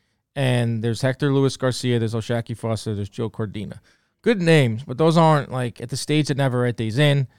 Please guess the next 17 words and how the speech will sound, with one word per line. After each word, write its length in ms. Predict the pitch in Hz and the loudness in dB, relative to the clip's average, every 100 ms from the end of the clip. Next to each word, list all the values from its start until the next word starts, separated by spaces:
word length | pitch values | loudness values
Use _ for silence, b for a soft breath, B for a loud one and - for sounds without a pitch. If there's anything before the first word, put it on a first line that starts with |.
| _ _ | _ _
Uh, 160 | 104 104 | -4 -2
the 80 | 110 | -2
small 340 | - 143 139 | 2 4 6
window 240 | 143 139 131 | 4 4 4
you 140 | 120 | 2
have 220 | 120 135 | 2 0
as 100 | 131 | 0
a, 100 | 127 - | -4 -2
as 180 | 131 120 | -4 -4
a 40 | |
fighter 360 | - 131 131 123 | -2 0 0 -2
to 120 | 113 | -2
make 340 | 120 120 - - | -2 -4 -6 -18
the 140 | - 107 | -12 -6
most 340 | 127 117 - _ _ - | -2 -2 -6 _ _ 0
dollars, 500 | 147 165 156 143 b b | 4 6 4 -2 b b
the, 140 | - | -6